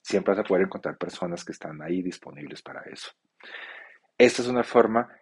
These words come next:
de poder manejar la ansiedad cuando surge, reconociendo la forma en que te relacionas con tu mundo. ¿Cuál es esa narración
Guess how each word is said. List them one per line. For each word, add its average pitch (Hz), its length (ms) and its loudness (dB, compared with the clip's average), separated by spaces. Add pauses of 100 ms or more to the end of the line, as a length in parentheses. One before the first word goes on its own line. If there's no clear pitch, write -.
(120)
de 90 180 -4
poder 113 640 6
manejar 95 580 -2
la 90 200 -6
ansiedad 78 600 -4 (760)
cuando 76 320 -14
surge, - 480 -10 (400)
reconociendo 110 1000 -4
la - 200 -8
forma 107 400 -2
en 110 40 -10
que 98 100 -2
te - 120 -6
relacionas 82 400 -8
con 80 160 -12
tu 69 140 -14
mundo. 65 380 -20 (380)
¿Cuál 85 140 -4
es 87 80 -4
esa 95 140 -8
narración 92 540 -2